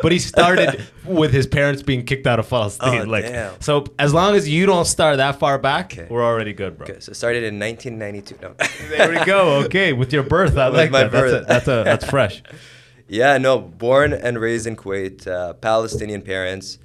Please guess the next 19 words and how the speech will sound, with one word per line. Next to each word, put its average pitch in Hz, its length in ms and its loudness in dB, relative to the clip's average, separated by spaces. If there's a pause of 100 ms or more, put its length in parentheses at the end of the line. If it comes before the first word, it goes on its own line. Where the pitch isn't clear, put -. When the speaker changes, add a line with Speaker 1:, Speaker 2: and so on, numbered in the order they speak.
(400)
Speaker 2:
I 98 160 -2
came 120 300 -6
here 113 380 -4
when 101 260 -8
I 107 220 -6
was, 107 400 -8
like, 123 180 -12
six - 400 -12
years 117 200 -8
old, 110 160 -6
then 104 140 -8
came, 117 360 -8
went 107 280 -6
back - 260 -12
to - 100 -16
Kuwait, 123 440 -6
came 98 240 -12
back 131 280 -8
here. 139 240 -6